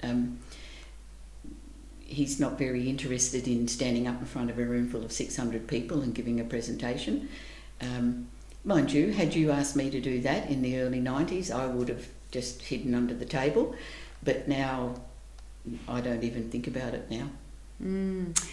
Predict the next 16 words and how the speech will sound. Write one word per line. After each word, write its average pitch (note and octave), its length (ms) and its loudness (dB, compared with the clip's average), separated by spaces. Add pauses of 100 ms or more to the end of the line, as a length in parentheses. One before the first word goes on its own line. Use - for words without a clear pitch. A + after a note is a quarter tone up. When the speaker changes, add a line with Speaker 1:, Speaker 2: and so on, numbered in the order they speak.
(280)
Speaker 2:
And A3+ 320 4
do, A3+ 220 0
are G#3 80 8
you A3+ 180 4
surprised B3 1160 -2
by B2+ 680 6 (680)
where C#3 160 10
you've, C3 380 4
how D#3 160 2
you've C#3 220 6
grown A#2+ 360 6
as A#2 160 2
a B2 40 0
person, A#2 480 0
or, A#2 320 0 (120)
uh, A2+ 100 0